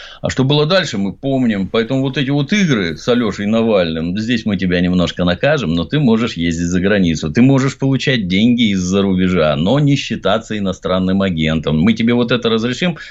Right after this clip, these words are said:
но тут немножко одёрнем. Вот это разрешим, вот тут немножко одёрнем. Это выгодный для власти оппозиционер.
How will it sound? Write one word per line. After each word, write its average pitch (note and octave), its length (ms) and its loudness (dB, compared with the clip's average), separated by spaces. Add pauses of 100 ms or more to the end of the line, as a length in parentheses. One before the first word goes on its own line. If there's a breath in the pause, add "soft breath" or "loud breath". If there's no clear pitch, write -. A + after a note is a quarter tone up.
(180 loud breath)
но G#2+ 100 0
тут D3+ 220 -2
немножко A2+ 400 2
одёрнем. E2 560 -2
Вот A2 180 -2
это C#3+ 160 -2
разрешим, C#3 480 0
вот G2 140 0
тут C#3 160 -4
немножко G2 420 2
одёрнем. E2 400 0
Это F3+ 140 0
выгодный F#2+ 720 0
для F#2 180 0
власти B2+ 540 -2
оппозиционер. D#2+ 1200 -4